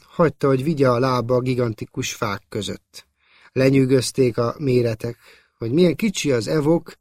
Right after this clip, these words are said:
aki vezeti őt, és hogy ő maga milyen kicsi ezekhez a fákhoz képest. Volt tízezer évnél is idősebb fa, tetejüket nem is lehetett látni.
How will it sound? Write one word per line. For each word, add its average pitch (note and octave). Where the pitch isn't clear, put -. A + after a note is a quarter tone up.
aki A#2
vezeti C3
őt, C3+
és B2
hogy A#2
ő G3+
maga D3+
milyen D3
kicsi F3
ezekhez A2
a G2
fákhoz F#2+
képest. -
Volt F#3+
tízezer F3
évnél B2
is A#2
idősebb C3
fa, C3+
tetejüket C3+
nem A3
is G3
lehetett C#3
látni. F#2